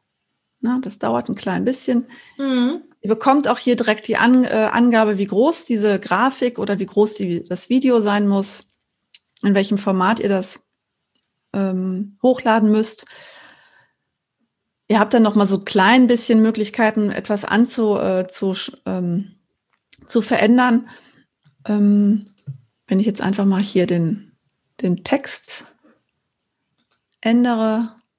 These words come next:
Speaker 1: also er zieht sich quasi den primären Text, den möchte ich aber gar nicht, der klingt ja,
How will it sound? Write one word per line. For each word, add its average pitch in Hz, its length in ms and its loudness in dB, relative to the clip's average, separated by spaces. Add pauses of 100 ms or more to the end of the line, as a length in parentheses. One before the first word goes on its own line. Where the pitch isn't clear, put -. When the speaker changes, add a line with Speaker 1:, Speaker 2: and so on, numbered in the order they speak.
(340)
Speaker 1:
also 208 200 4
er 185 80 2
zieht 262 240 0
sich 226 200 -6
quasi 208 300 2
den 190 160 2
primären 196 520 2
Text, - 360 -2
den 196 120 2
möchte 226 240 -2
ich - 140 -4
aber 175 180 0
gar 170 200 -2
nicht, 202 200 -2
der 180 80 0
klingt 202 380 -2
ja, 180 680 -2